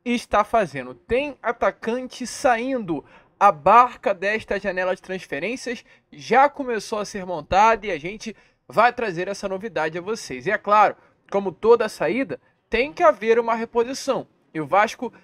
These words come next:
vai atrás dessa peça no mercado da bola. Além disso, tem informação também sobre Gabriel Peck. O Cria realmente tá com um desejo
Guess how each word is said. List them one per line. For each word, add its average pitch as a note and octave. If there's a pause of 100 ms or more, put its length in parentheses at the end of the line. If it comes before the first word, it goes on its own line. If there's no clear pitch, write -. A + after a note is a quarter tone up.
(140)
vai G#3+
atrás F#3
dessa F#3+
peça D#3 (240)
no F#3+
mercado G3
da F#3
bola. A2+
Além D#3+
disso, A#3+ (720)
tem A3+
informação G#3+
também F#3+
sobre A3+
Gabriel G3
Peck. G3+ (300)
O E3
Cria A3
realmente A3 (260)
tá C#4
com C#4
um B3
desejo A3+